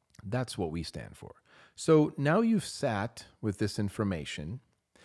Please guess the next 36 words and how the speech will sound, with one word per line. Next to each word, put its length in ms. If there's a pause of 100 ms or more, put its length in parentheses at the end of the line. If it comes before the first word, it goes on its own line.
(300)
and 160
now 240
the 100
third 440
step 400
is 140
to 160
really 920 (300)
connect 500
the 100
dots. 600 (440)
You 200
wanna 340
connect 460
the 80
dots, 400
and 100
that's 220
why, 580
that 180
is 140
the 520 (440)
reason 680 (380)
why 180
we 140
wanted 380
to 100
make 380 (180)
this 260
film, 380
this 180
podcast, 840
and 120
this 140
book. 420 (760)
Because 500